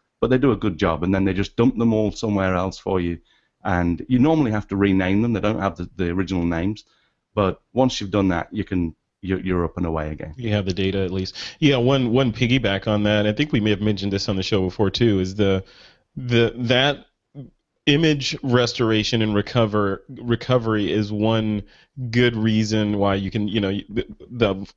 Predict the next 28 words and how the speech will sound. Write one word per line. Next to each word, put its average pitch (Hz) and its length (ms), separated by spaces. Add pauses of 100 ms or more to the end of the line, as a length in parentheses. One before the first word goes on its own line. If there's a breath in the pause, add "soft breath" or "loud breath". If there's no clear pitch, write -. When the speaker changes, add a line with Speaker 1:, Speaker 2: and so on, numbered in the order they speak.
(100)
Speaker 2:
of 104 180
knowing 120 340
how 107 260
hard 107 280
drives 113 280
work. 123 260
But 113 100
the 110 120
other 123 420 (440 soft breath)
sort 127 240
of 113 80
nefarious 127 640
thing 107 160
is 104 100
that 107 220
you 113 60
need 107 160
to 110 40
be 101 520 (200)
cognizant 123 580
of 98 260
is 107 360
if 107 160
you 110 100
sell 139 400
a 113 60
hard 95 300
drive 92 440